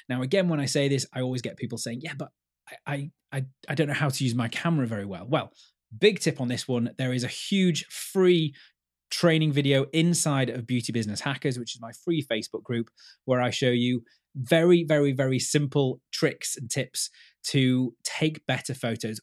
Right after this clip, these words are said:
with your phone, okay? Really simple hacks and tricks that you can use, bits that people don't always know about, to take much more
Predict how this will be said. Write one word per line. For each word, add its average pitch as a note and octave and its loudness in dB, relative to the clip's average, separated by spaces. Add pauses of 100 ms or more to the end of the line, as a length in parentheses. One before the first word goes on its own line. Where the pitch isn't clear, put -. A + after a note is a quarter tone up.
with D#3 6
your C3 2
phone, F#2 -6 (320)
okay? D#3+ 0 (280)
Really G#3 4
simple D#3 2
hacks - -6
and B2 -6
tricks - -2
that - -8
you A#2 -4
can A#2+ -4
use, C3 0
bits - -4
that - -2
people C3 -4
don't D3+ 2
always B2 -6
know A#2 -4
about, A#2 -6 (480)
to C#3+ 4
take C3+ -4
much D3+ 2
more D3 2